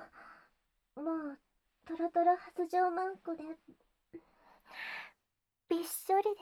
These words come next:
す。前戯なんていりません。すぐにはめてください。後ろから、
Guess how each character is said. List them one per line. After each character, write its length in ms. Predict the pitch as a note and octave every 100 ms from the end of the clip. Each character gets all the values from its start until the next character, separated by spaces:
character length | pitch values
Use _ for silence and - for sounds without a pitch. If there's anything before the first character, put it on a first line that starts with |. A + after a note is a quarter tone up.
| - -
す。 80 | E4+ - - - - _ _ _ _ _ _ _ _ _ - _ _ _ _ _ _ - - - - - - - _ _ _ _ _ - -
前 180 | E4 F#4+
戯 180 | G4 F#4
な 160 | D4
ん 40 | C#4
て 120 | C4+
い 80 | C4+
り 120 | D#4
ま 120 | D#4 E4+
せ 180 | G4
ん。 20 | F4+ - - - - - _ _ _ _ _ - -
す 100 | F#4
ぐ 140 | G4+
に 120 | F#4+
は 140 | E4+ D#4
め 140 | D#4
て 140 | E4 F4
く 100 | G4+
だ 140 | F#4+
さ 240 | - G4 -
い。 120 | - - - - - _ _ _ _ _ _ _ _ _ _ - - _ _ _ _ _ - - - - - - _ _ _ _ _
後 320 | - C#4+ - D4+
ろ 140 | D#4
か 140 | D#4+
ら、 260 | D#4 D#4+